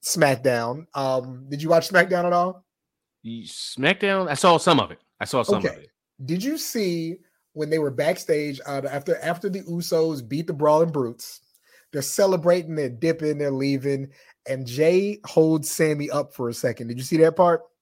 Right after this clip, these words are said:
Speaker 2: Uh-uh.
Speaker 1: So he was like, "Yo, Sammy, like, we're, we're doing great. You're doing great. Tribal Chief's gonna be back next week. I think it's gonna be a big night for you. You should shave and cut your hair."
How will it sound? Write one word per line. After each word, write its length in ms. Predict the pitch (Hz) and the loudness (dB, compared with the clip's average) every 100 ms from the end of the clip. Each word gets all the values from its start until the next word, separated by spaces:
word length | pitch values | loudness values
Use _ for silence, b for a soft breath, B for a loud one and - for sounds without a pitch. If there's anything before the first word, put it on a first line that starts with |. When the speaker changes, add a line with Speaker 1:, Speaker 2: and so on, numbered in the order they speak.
| - | -6
Speaker 2:
Uh-uh. 340 | 117 92 85 82 _ _ _ | -6 -6 -10 -16 _ _ _
Speaker 1:
So 120 | _ 113 | _ -10
he 80 | |
was 220 | 110 107 110 | -8 -8 -6
like, 160 | 120 | -2
"Yo, 420 | 135 175 165 113 - _ _ _ _ _ _ _ _ | 4 6 6 4 -6 _ _ _ _ _ _ _ _
Sammy, 500 | - 143 147 143 147 | -8 -2 -2 -2 0
like, 160 | 139 120 | 0 -2
we're, 300 | 127 127 113 | -4 -6 -6
we're 100 | 117 | -8
doing 320 | 117 104 98 | -8 -10 -10
great. 460 | 113 147 160 156 - | -4 0 0 0 -8
You're 280 | 113 135 147 | -8 -4 -4
doing 320 | 139 143 139 | -4 -6 -6
great. 480 | 135 143 143 139 - _ _ | -4 -2 -2 -4 -8 _ _
Tribal 320 | - 151 143 | -4 -2 -2
Chief's 320 | 139 247 254 | -6 -4 -4
gonna 180 | - 160 | -4 -8
be 120 | 139 | -6
back 340 | 131 170 208 - 156 | -4 0 0 0 -4
next 260 | 135 - | -6 -6
week. 380 | 127 127 120 - _ _ _ - | -6 -6 -8 -14 _ _ _ -10
I 80 | |
think 220 | 123 147 147 | -2 -2 -2
it's 100 | 135 | -8
gonna 140 | 147 | -6
be 140 | 135 | -2
a 60 | 131 | -2
big 200 | 123 127 | -4 -4
night 300 | 123 190 185 | -2 -2 -2
for 180 | 196 185 | -2 -2
you. 320 | 190 202 196 _ _ _ _ _ _ | -2 -6 -8 _ _ _ _ _ _
You 240 | 131 147 170 | -12 -8 -8
should 280 | - 185 | -8 -8
shave 540 | 165 - - 143 156 160 | -8 -6 -2 0 0 -2
and 160 | 180 | -4
cut 300 | 175 139 - | -2 -4 -4
your 80 | 160 | -6
hair." 240 | 135 104 | -6 -8